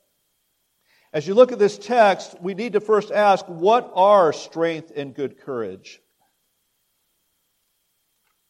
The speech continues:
Well, when we speak of strength, we're not talking of physical strength. He's not being encouraged to somehow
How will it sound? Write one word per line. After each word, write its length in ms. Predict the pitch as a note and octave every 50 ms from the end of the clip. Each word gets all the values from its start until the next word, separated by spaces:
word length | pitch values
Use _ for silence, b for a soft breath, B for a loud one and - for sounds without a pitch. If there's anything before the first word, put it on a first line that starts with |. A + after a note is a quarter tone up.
| _ _ _ _ _ _ _ _ _ _ _ _ _ _ _ _ _ _ _
Well, 200 | C#3+ F3 F3+ F#3+
when 80 | F#3+ F3+
we 100 | F#3 F3+
speak 300 | F#3 - A#3 B3+ B3 B3
of 80 | G3+ -
strength, 400 | - - - A3 G#3+ G#3 G#3 G#3
we're 120 | F3 F3
not 300 | D#3+ F#3 F#3 G3 G3+ G3
talking 440 | - - G3+ F#3 F#3+ F#3+ - D#3+ D3+
of 160 | A2 C#3 C#3 _ _
physical 440 | - E3+ D#3+ E3 D#3+ C3+ - B2+ A2+
strength. 440 | - - _ A#2+ A#2 A2 G2 E2 _ _ _ _ _ _ _ _ _ _ _ _ _ _ _ _ _ _ _ _ _ _ _ _ _ _ _ _ _ _ _ _ _ _ _ _ _ _ _ _ _ _ _ _ _ _ _ _ _ _ _ _ _ _ _ _
He's 160 | - D3 -
not 220 | G3+ G3 G#3 G#3 G3+
being 180 | G3+ F#3+ F#3
encouraged 640 | F3 E3+ D#3+ - - - G#3 G3+ G3 F#3 D#3+ - -
to 80 | D#3
somehow 880 | D3+ - F#3 F#3 F3+ E3+ F3 F3 F3 F3 F3 E3+ E3 D#3+ E3 E3 - -